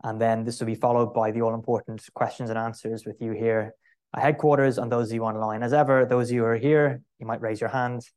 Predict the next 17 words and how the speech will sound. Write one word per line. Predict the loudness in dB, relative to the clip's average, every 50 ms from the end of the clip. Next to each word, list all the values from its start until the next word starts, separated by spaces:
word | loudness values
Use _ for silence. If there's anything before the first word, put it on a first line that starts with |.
| _ _ _ _ _ _ _ _
Those | 2 4 4 4
online, | 2 0 0 0 0 0 0 0 -2 -4 -8
please | -4 -4 -2 -2 -2 -4
use | -4 -6 -6
the | -8 -10
questions | -4 -4 -4 -4 -2 -8 -6 -6
and | -4 -4
answers | -4 -6 -6 -8 -10 -10
function | _ -10 -10 -10 -14 -14 -14 -12
on | -8
Zoom. | -4 -2 -2 0 -2 -4 -6 -10 _ _ _ _ _ _ _
And | -10 -6
a | -6
reminder, | -2 0 2 2 4 4 4 4 4 4
the | 4
meeting | 2 2 2 0 0 -2
today | -4 0 0 2 2 2 0 0